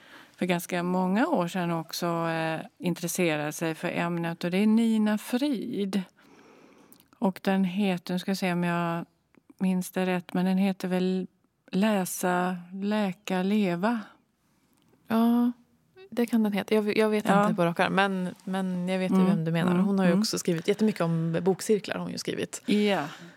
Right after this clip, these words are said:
Speaker 2: Eh,
Speaker 1: Och
Speaker 2: mm.
Speaker 1: hon har föreläst runt om på bibliotek bland annat.
Speaker 2: Mm.
Speaker 1: Så, och, eh, i den boken och även i Cecilia Petterssons bok finns praktiska tips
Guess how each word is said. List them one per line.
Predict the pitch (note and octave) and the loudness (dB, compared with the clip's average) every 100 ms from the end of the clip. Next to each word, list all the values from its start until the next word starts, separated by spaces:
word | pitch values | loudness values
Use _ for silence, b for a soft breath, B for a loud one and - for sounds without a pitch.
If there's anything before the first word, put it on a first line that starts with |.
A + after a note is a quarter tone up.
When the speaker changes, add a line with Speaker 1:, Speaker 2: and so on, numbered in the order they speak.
| - | -8
Speaker 2:
Eh, | F#3 F3 E3 E3+ F3+ | -4 -4 -4 -8 -2
Speaker 1:
Och | G#3 | 2
Speaker 2:
mm. | G3 G3+ | 4 4
Speaker 1:
hon | G#3 | 4
har | G#3 | 2
föreläst | F#3 G3 F3+ F3 E3 - | 0 0 2 -2 -4 -6
runt | F3 F3 E3 | -4 -4 -4
om | E3 | -6
på | E3 | -6
bibliotek | D3+ D3+ D3+ - C#3 B2+ - | -4 -6 -8 -6 -6 -4 -2
bland | C3 C#3+ | 0 0
annat. | - G#2 D#3 | -2 -6 0
Speaker 2:
Mm. | G#3+ A3+ | 4 4
Speaker 1:
Så, | A#3+ | 4
och, | C3+ - E3+ D#3+ - | 0 -2 -4 -4 -6
eh, | E3+ E3 | -4 -4
i | - F3+ | -2 -2
den | F3+ G#3+ | 0 0
boken | A3+ G3 - F#3 F3+ | 0 -4 -4 -4 0
och | F3+ | 0
även | F#3 E3+ F#3+ | 2 0 0
i | B3+ A3+ | 0 0
Cecilia | - F#3 F#3 F3+ F3+ | -4 -4 -2 0 0
Petterssons | - F#3+ - F3+ G3+ A#3 - | -2 -4 -4 -2 -2 -2 -4
bok | F3+ - | -6 -4
finns | F#3 F#3 - | -2 -2 -4
praktiska | - C4 C#4+ - - E3 - E3+ | -2 -2 -2 -6 -4 -2 -2 -4
tips | - - - - - - - | -4 -6 -6 -10 -10 -8 -10